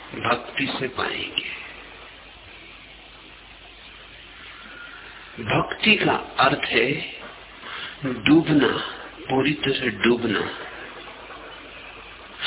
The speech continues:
मदमस्त होना, अलमस्त होना। ध्यान है जागरण, स्मरण, भक्ति है विस्मरण,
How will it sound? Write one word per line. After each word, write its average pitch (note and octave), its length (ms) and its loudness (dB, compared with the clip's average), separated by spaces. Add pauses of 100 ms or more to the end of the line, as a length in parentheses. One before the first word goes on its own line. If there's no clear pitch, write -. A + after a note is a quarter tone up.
(260)
मदमस्त A#2+ 840 6
होना, F2+ 380 0 (1700)
अलमस्त A2 680 4
होना। - 300 0 (2250)
ध्यान B2+ 520 6
है A2 460 0
जागरण, G#2 540 4 (1600)
स्मरण, G2 560 4 (1200)
भक्ति A2+ 480 0
है D3 180 2
विस्मरण, A#2 800 4